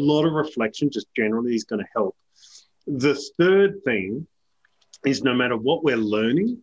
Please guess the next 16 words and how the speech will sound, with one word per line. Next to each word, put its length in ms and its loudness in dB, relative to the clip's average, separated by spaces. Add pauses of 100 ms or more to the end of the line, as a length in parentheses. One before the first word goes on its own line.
no 180 0
matter 200 2
what 420 0
we're 420 0
looking 500 0
to 120 -2
do, 480 -2 (640)
and, 220 2
and 180 4
let's 220 0
face 380 -2
it, 100 -6 (280)
we're, 500 2 (720)
no, 300 2
no 220 4
matter 320 4